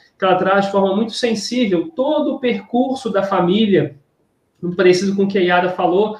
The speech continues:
que é um evento traumático, que mexe muito. Então, é o processo de buscar ajuda, ajuda aqui, com terapia, com rede de apoio, né? Se aconteceu na família, por exemplo,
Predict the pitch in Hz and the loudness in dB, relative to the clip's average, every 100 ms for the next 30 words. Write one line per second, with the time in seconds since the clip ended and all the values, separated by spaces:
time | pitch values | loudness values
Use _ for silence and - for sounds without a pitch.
0 | - - _ _ 185 170 202 175 175 190 | -16 -20 _ _ -2 0 0 0 0 -2
1 | 196 - 214 202 202 202 - - 185 185 | -4 -4 -2 0 0 0 -4 -6 0 0
2 | 196 - 196 196 226 202 - 143 _ _ | 0 -2 -4 0 0 -2 -6 -16 _ _
3 | - 196 175 143 147 - - - 226 208 | -2 2 2 2 0 0 -2 0 0 0
4 | 160 165 175 175 - 147 156 147 135 135 | -2 -4 -2 -2 -4 -4 -2 -2 -6 -12
5 | 139 - - _ 208 196 220 214 202 - | -12 -14 -16 _ 0 2 2 2 0 -4
6 | - 196 202 170 - 202 196 190 185 180 | -4 0 0 0 -4 -4 -2 0 0 -4
7 | - 143 170 175 160 143 123 - 185 202 | -6 -4 -2 0 0 0 -2 -4 -4 -2
8 | 190 175 170 165 - 147 156 175 165 143 | -2 -2 -2 -4 -4 0 4 6 4 4
9 | 165 202 - 160 165 160 151 165 156 - | 2 0 0 -4 -4 -4 -4 -4 -4 -6
10 | 143 147 151 151 135 131 135 175 180 - | -6 -2 -2 -2 -4 -4 -2 0 -2 -6